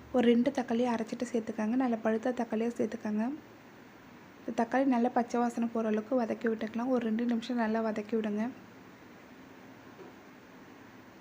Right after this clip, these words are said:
அடுப்பை லோ ஃப்ளேமில் வச்சுட்டு நல்லா வதக்கி விடுங்க. பாருங்கள், தக்காளி, இஞ்சி பூண்டு எல்லாமே நல்லா வதங்கிடுச்சு. நல்லா பச்சை வாசனை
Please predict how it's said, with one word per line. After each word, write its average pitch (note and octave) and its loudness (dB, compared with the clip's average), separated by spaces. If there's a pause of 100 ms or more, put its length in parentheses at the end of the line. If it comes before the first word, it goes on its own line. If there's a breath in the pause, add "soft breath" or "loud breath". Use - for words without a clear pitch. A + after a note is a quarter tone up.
(140)
அடுப்பை C4 4
லோ B3 6 (120)
ஃப்ளேமில் A#3 4
வச்சுட்டு A#3 -2
நல்லா A3+ 2
வதக்கி G#3+ 0
விடுங்க. G#3+ 2 (2000)
பாருங்கள், A#3 4
தக்காளி, A3+ 0
இஞ்சி A3+ 2
பூண்டு A3+ 2
எல்லாமே A3 0
நல்லா G#3+ 0
வதங்கிடுச்சு. A3 0
நல்லா A3 0
பச்சை - -2
வாசனை A3+ 0